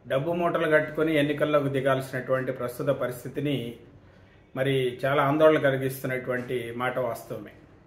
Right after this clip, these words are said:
ఒక ఎమ్మెల్యేగా పోటీ చేయాలంటే ముప్పై కోట్ల నుంచి నలభై కోట్లు ఖర్చు పెడుతున్నటువంటి పరిస్థితి. ఒక ఎంపీగా పోటీ చేయాలంటే వంద కోట్ల నుంచి నూట యాభై కోట్లు ఖర్చు పెట్టాల్సినటువంటి పరిస్థితి.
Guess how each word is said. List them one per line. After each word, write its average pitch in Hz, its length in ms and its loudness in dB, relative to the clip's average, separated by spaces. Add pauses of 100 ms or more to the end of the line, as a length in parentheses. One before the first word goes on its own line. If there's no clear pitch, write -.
(1160)
ఒక 139 140 -2
ఎమ్మెల్యేగా 185 520 6
పోటీ 170 320 2
చేయాలంటే 156 840 4
ముప్పై 147 340 2
కోట్ల 151 340 4
నుంచి 160 260 -2
నలభై 135 340 2
కోట్లు 143 340 -2
ఖర్చు 127 320 -4
పెడుతున్నటువంటి 110 600 -8
పరిస్థితి. - 340 -10 (1500)
ఒక 131 140 0
ఎంపీగా 185 420 6
పోటీ 170 320 6
చేయాలంటే 156 920 6
వంద 147 220 0
కోట్ల 156 400 4
నుంచి 156 260 -4
నూట 139 240 0
యాభై 135 240 0
కోట్లు 135 340 -2
ఖర్చు - 280 -6
పెట్టాల్సినటువంటి 107 760 -10
పరిస్థితి. - 460 -12